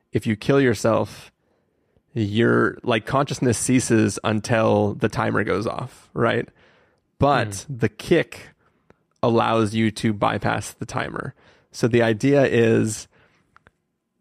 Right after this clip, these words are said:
Speaker 1: they can resuscitate him. Like, basically, they're like, "Don't resuscitate him now. His, his mind's mush. He's not coming back." Like, but they needed him to come back to open up the vault to go find the message so that the Inception will actually work.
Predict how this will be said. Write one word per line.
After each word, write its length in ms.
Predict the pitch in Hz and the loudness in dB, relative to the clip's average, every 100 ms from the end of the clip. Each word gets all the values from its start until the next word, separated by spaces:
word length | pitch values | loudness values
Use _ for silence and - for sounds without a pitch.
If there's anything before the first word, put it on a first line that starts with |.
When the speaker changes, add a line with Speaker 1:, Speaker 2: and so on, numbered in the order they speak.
| - | -18
Speaker 1:
they 280 | 131 117 127 | -4 2 2
can 200 | - 120 | 2 2
resuscitate 720 | 113 - 156 - 131 120 113 | 0 2 0 0 0 0 2
him. 360 | 113 110 113 110 _ _ _ _ _ | 0 0 -2 -8 _ _ _ _ _
Like, 140 | 139 | 0
basically, 440 | - 160 - 165 139 | 4 2 4 4 4
they're 160 | 123 | 4
like, 160 | 127 107 | 2 4
"Don't 160 | 139 135 | 2 4
resuscitate 440 | 135 135 - 123 | 2 0 2 2
him 100 | 113 | 2
now. 220 | 113 117 | 2 2
His, 180 | 110 104 - | 2 0 -2
his 160 | 123 107 | 0 0
mind's 320 | 110 107 107 | 2 0 0
mush. 400 | 113 104 - - | 2 0 0 -2
He's 180 | 127 110 | 0 2
not 220 | 117 - | 0 0
coming 240 | - 110 110 | -2 -2 -2
back." 320 | 104 127 - | -2 -4 -4
Like, 280 | 104 - - _ _ _ - | -4 -4 -10 _ _ _ -4
but 120 | 135 123 | -2 0
they 160 | 127 | 0
needed 460 | 117 123 156 147 113 | 2 4 6 4 2
him 280 | 117 110 107 | 2 2 -2
to 80 | - | -4
come 300 | - 110 107 | -2 -2 -2
back 480 | 117 127 156 - _ _ _ _ _ _ - | -2 -2 -6 -12 _ _ _ _ _ _ -4
to 180 | 139 | 0
open 320 | 135 123 120 113 | 2 2 4 2
up 100 | - | 2
the 100 | 110 | 0
vault 420 | 110 110 - - - _ _ _ | 2 2 0 -8 -20 _ _ _
to 120 | - | -4
go 480 | 110 113 110 110 110 | 0 2 4 4 4
find 400 | 107 - 110 107 | 0 -2 -2 -2
the 40 | 107 | 0
message 400 | 107 104 110 110 | -2 -2 -4 -2
so 100 | 117 | -2
that 140 | 104 | 0
the 80 | 110 | -2
Inception 440 | 107 - 117 - 117 | -2 0 0 0 -2
will 140 | 107 | -2
actually 300 | 110 - - | -4 -6 -6
work. 380 | - - - - | -4 -4 -6 -16